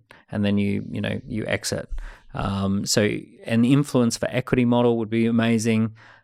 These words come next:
Um, uh, a, um, you know, you're, you're extremely well connected. You've got millions of followers. They trust your judgment. So the, it, it depends upon you having good judgment.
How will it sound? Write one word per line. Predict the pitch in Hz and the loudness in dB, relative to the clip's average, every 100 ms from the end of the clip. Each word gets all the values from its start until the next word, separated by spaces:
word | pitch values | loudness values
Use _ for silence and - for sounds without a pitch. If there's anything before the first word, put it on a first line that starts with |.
| - | -6
Um, | 110 104 101 98 98 - - | 0 2 2 0 -4 -8 -16
uh, | - 110 120 - | -14 -8 -8 -6
a, | 104 104 101 98 98 | -2 0 0 0 -2
um, | 104 104 104 104 | -4 -2 -2 -4
you | 120 | 0
know, | 120 | 2
you're, | 120 120 120 - | 4 4 2 0
you're | 123 113 | 2 2
extremely | 104 - 156 165 151 | 2 2 2 4 4
well | 127 | 2
connected. | 120 113 101 - 104 101 | 2 0 -2 0 0 0
You've | - 110 101 | -4 -4 2
got | 104 - | 0 2
millions | 123 131 123 | 4 4 4
of | 107 | 2
followers. | 104 104 107 104 98 - - - _ - | 0 2 4 2 0 -6 -14 -20 _ -10
They | 117 110 104 | 0 2 2
trust | - 123 - | 0 -2 0
your | 110 | 0
judgment. | 104 101 98 101 - | 2 0 0 -4 0
So | - 120 | 2 4
the, | 120 135 | 2 0
it, | 117 151 - | 2 0 0
it | 151 147 | 0 2
depends | - 165 170 | 2 2 2
upon | 160 - 127 | 0 2 4
you | 117 | 4
having | 117 107 | 2 2
good | 110 98 | -2 0
judgment. | 101 101 92 - | 0 0 -2 -2